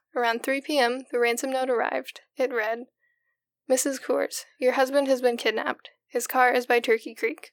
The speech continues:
Call the police or F B I. He dies. Cooperate. He lives. Ransom. Two hundred thousand in tens and three hundred thousand in twenties, which is equal to four point three million today.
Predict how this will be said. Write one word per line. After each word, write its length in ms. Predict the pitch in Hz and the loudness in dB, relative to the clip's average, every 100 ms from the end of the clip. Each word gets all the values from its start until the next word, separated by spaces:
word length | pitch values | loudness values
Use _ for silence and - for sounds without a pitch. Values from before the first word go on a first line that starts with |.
| - | -14
Call 220 | - 240 | 2 4
the 80 | 254 | 4
police 340 | - 262 254 | 2 -2 0
or 80 | 240 | 2
F 180 | 247 - | 2 2
B 140 | 262 | 0
I. 240 | 233 226 247 | 0 0 -4
He 200 | - 240 | -8 -4
dies. 500 | 247 - - - - | 0 0 -2 -12 -6
Cooperate. 580 | - 240 254 277 277 - | 2 2 4 4 4 0
He 180 | - 247 | -4 -2
lives. 460 | 247 - - - - _ _ _ | 0 0 -2 -8 -16 _ _ _
Ransom. 480 | 240 233 - 247 254 _ _ _ - | 0 0 0 -2 -4 _ _ _ 0
Two 120 | 269 | 4
hundred 280 | 269 262 262 | 4 4 4
thousand 320 | 247 240 240 | 4 4 0
in 120 | 233 | -2
tens 420 | - 302 302 - - | 2 2 0 -8 -6
and 100 | 240 | -2
three 160 | 254 269 | 0 0
hundred 260 | 269 262 | 0 0
thousand 360 | 247 233 233 240 | 0 0 0 -2
in 100 | 233 | -2
twenties, 500 | 226 220 226 240 - - | -4 -4 -6 -8 -12 -8
which 160 | 247 240 | -6 -2
is 100 | 240 | -4
equal 240 | 226 233 | -2 -4
to 100 | 247 | -4
four 220 | - 233 | 0 0
point 220 | 233 240 240 | 0 -4 0
three 140 | 233 | 0
million 320 | 220 220 233 | 0 -4 -8
today. 400 | - 262 254 254 | -6 -4 -4 -6